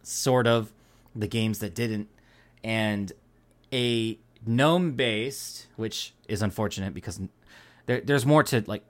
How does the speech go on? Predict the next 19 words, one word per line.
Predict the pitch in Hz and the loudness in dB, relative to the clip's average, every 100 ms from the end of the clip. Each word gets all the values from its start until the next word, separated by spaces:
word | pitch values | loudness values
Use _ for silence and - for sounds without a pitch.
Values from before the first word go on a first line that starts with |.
| _ | _
so | - 139 | -2 0
with | 127 | 2
Linux, | 131 127 101 - | 2 2 2 -2
right? | 95 90 | -4 -4
Like, | 95 92 | -4 -4
you | 98 | -4
can | 104 95 | -2 -4
switch | - - - 139 - | -6 -10 -2 -2 4
out | 117 101 - - | 4 4 -2 -8
your | 107 98 | -4 -4
desktop | 90 113 - 101 | -2 -4 -2 -4
environment | 95 98 98 92 - | 0 0 0 -2 -6
like | 92 85 | -8 -8
a | 78 | -10
component, | - 87 107 101 85 - _ _ _ | -10 -6 -4 -4 -6 -12 _ _ _
like | 107 92 | -8 -4
any | 98 95 | -4 -2
other | 92 | -4
thing, | 87 98 87 | -8 -8 -10